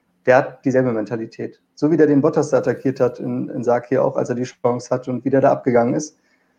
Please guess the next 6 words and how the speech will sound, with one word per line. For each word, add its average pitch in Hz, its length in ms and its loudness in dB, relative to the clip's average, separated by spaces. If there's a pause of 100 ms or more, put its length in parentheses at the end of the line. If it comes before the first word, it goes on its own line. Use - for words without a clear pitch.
(240)
Das 123 140 -2
sind 147 200 -6
Leute, 156 320 4
die 135 160 -6
können, 151 680 0 (100)
ähm, 135 560 0